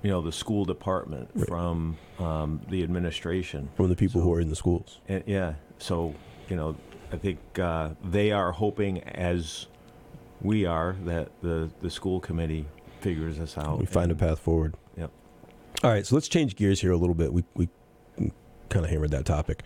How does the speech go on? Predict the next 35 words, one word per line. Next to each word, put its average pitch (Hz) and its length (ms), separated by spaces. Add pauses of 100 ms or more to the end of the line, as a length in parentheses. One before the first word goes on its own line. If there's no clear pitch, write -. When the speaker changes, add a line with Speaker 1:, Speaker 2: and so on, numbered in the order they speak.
(520)
Speaker 2:
So 107 100
one 147 160
of 160 60
the 147 80
other 120 240
interesting 90 420
thi-, - 160
and 82 160
again, 110 400
you 98 80
know, 87 140
lessons 90 440
learned, 117 320
this - 200
one's 92 220
on 98 200
me 107 140
as 98 160
well. 98 400 (100)
Um, 80 360 (200)
but 98 60
one 107 140
of 135 80
the 135 100
other 104 320
interesting 92 420
things 85 260
that 80 280
we 87 200
discussed 82 560
at 78 200
Coffee 85 260
with 82 140
a 78 60
Cop, 78 400